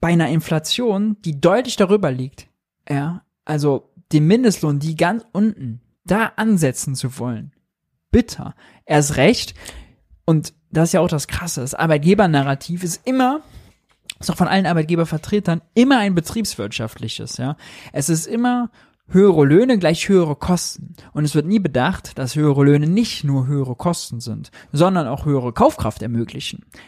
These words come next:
Gerade im Mindestlohnbereich, ja, Leute, die Mindestlohn verdienen, geben das Geld, was sie verdienen, nahezu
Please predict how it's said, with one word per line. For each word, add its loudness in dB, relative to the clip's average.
Gerade 4
im 4
Mindestlohnbereich, 0
ja, -4
Leute, 4
die 0
Mindestlohn 0
verdienen, -4
geben 2
das -6
Geld, -2
was -2
sie -2
verdienen, -2
nahezu 0